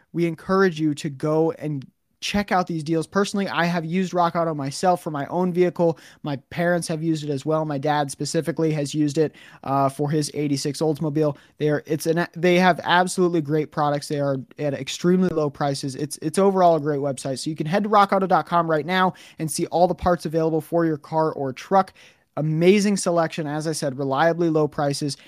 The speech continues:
and it has all of the parts your car will ever need. Once again,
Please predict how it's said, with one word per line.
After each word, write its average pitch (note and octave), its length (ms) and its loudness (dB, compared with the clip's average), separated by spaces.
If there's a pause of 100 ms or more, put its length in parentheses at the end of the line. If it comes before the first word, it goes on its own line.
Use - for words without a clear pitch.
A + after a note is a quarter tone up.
(140)
and D3 120 -4
it D3 80 0
has C#3+ 260 -2 (120)
all E3+ 260 8
of E3 120 0
the D#3 80 -2
parts D3+ 360 -2
your C#3 120 -2
car D3 280 0
will C#3 220 -2
ever D3+ 240 0
need. D3 180 -2
Once C#3+ 300 -4
again, C3+ 320 -6